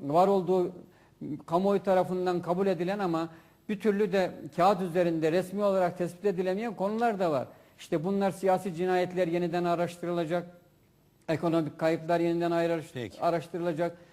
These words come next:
Speaker 1: jandarma teşkilatı da İçişleri Bakanlığı'na bağlanarak sivilleşme devam edecek. Bu çok önemli bir gelişmedir.
Speaker 2: Efendim çok çok teşekkür ediyoruz.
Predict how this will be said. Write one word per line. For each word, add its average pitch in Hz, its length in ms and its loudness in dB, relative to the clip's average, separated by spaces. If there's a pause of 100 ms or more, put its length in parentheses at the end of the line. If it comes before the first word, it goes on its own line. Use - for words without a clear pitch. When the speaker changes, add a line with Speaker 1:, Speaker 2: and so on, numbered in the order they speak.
(160)
Speaker 1:
jandarma 180 540 2
teşkilatı 175 640 0
da 220 60 0
İçişleri 180 440 -4
Bakanlığı'na 165 580 -2
bağlanarak 170 480 2 (300)
sivilleşme 196 840 -2 (100)
devam 233 280 2
edecek. 131 360 -4 (380)
Bu 165 200 0
çok 226 200 0
önemli 214 380 0
bir 156 180 -2 (140)
gelişmedir. 123 580 -6 (760)
Speaker 2:
Efendim 147 260 -2
çok 185 180 -2
çok 175 160 -4
teşekkür 170 360 -4
ediyoruz. 147 460 -4